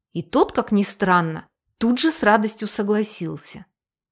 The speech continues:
От неожиданно свалившегося счастья я просто парила,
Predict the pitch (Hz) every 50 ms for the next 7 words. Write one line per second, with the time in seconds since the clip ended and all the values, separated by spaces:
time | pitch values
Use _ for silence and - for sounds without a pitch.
0 | _ _ _ - 214 196 - 220 214 214 226 220 196 214 240 302 285 240 233 214
1 | 208 208 202 - 202 190 208 208 220 269 277 - - - 214 190 190 180 - -
2 | 170 160 - - - 190 208 277 277 285 - 262 247 214 196 180 175 - 180 175
3 | 185 180 175 - - - 185 180 - - 185 180 175 170 180 170 156 156 160 160
4 | -